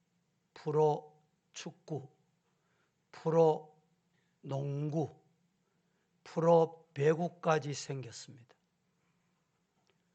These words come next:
코로나 때문에 관중이 없을 땐 프로 선수들이 힘이 잘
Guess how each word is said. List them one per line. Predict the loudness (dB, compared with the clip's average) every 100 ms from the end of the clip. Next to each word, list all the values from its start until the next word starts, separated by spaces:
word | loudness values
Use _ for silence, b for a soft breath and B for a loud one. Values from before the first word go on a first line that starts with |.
| _ _
코로나 | -4 2 4 4 4
때문에 | -2 -2 -2 -2 -4 -8 _ _ _ _ _ _ _
관중이 | -8 -4 -4 -4 -2 -2 -4 -8 -16 _ _
없을 | -4 -4 -4 -6
땐 | -6 -10 -12 -16 _ _ _ _ _ _ _ _
프로 | -8 -2 0
선수들이 | 0 -4 -4 -6 -4 -4 -4 -10 _ _ _ _
힘이 | -16 -8 -4 -2 0
잘 | 0 0 -2 -6